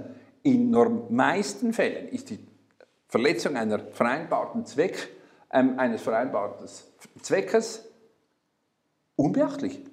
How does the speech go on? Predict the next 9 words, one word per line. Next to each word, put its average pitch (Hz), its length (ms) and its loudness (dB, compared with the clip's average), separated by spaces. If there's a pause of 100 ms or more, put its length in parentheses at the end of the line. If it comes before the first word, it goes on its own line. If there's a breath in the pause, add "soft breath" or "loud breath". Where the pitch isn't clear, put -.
(140)
Ist 147 160 0
einfach 170 480 -2
wirtschaftlich 196 640 0 (100)
unbeachtlich, 247 800 2 (340 loud breath)
wenn 151 760 6
zum 147 240 2
Zeitpunkt, 131 680 0
an 113 180 -2
dem, 107 360 -6